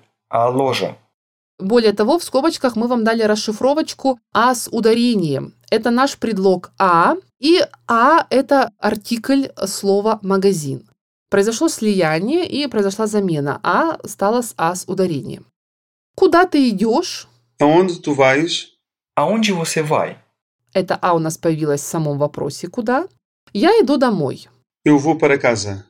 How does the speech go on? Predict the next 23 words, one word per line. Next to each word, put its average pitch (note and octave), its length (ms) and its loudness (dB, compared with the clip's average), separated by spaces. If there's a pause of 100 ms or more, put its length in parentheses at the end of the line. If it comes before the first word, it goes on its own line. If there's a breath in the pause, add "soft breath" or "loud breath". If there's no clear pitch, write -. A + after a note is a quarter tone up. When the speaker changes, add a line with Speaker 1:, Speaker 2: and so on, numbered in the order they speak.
(500)
Speaker 1:
Eu C3+ 120 -2
vou G2+ 240 -2
para A#2 260 -2
casa. C3+ 440 -6 (560)
Speaker 2:
Ну, C4+ 220 -8
домой F#3+ 340 -2
нужно G3 240 -4
просто D#3+ 320 -6
выучить. - 500 -8 (400)
Чтобы B3+ 280 0
было F4+ 240 4
понятно, C#4 460 0
как F#3 240 -4
мы F3+ 100 -4
передвигаемся, G#3+ 720 -2
пешком F#3 360 -4
или D3+ 100 -2
на D3 120 -4
транспорте, D3 580 -4
давайте A#3 300 0
добавим A3 460 0
поясняющие G3+ 680 -2
слова. G3+ 500 0